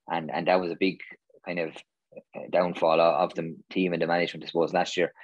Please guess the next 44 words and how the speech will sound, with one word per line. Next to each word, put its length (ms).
So 180
hopefully 400
that 160
can 120
be 280
built 240
on. 200
As 180
I 20
said, 260
if 140
we 100
can 160
avoid 460
relegation 640
from 200
Division 280
Three, 180
because 380
with 160
the 80
way 120
things 220
are 40
going 180
last 260
year, 100
we 360
would 80
have 140
to 60
be 100
one 160
of 40
the 60
favourites 440
for 380
relegation 480
out 60
of 60
Division 260
Three 160
this 200
year. 140